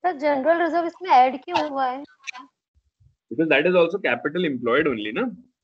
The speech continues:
Speaker 2: आप, मैंने आपको बताया ना, जनरल रिजर्व बिहेव कैसे कर रहा है। जनरल रिजर्व ये है कि वो पैसा रखा गया है कि as and when need be, it will be used as capital। तो, अ, तो मैं बहुत, अ, टाइम से एग्जांपल देता आ रहा हूँ। तो मैंने एक हॉस्पिटल बनाना है,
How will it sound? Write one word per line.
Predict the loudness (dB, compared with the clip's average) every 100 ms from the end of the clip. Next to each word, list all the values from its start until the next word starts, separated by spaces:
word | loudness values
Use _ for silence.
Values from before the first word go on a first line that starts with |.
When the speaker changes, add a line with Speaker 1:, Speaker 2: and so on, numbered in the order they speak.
| _ _ -10 -10
Speaker 2:
आप, | -8
मैंने | -8 -4 -4
आपको | -4
बताया | -6 -4
ना, | -4
जनरल | -4 -4 -2 -2 -2
रिजर्व | -2 -2
बिहेव | -2 0 0
कैसे | 0 -2 -2
कर | 0
रहा | -2
है। |
जनरल | -2 -2 -4
रिजर्व | -2 0 0
ये | 0 0 -2
है | -2
कि | -4
वो | -4
पैसा | -2 -4 -2
रखा | -6 -6 _ -6
गया | -2 -2
है | -2 -6 _ _ _ -6
कि | -4 -2
as | 0 0
and | 0 0
when | -2 -2
need | -2 -2 0
be, | 0 0 0 -2
it | -4
will | -6 -6
be | -4 -4
used | -2 -2
as | -2 -4
capital। | -6 -8 -14 -20 _ _ _ _ _ _ _ _ _ -12
तो, | -12 -14 -20 -20
अ, | -16 -10 -8 -8 -8
तो | -6
मैं | -6
बहुत, | -2 -2 -4
अ, | -6 -2 0 0
टाइम | -2 -4 -4
से | -4
एग्जांपल | -6 -6 -6 -6
देता | -4 -2
आ | -2
रहा | -4
हूँ। | -8 -12
तो | -10
मैंने | -10
एक | -8
हॉस्पिटल | -10 -8 -6 -4
बनाना | -4 -8 -10 -10
है, | -12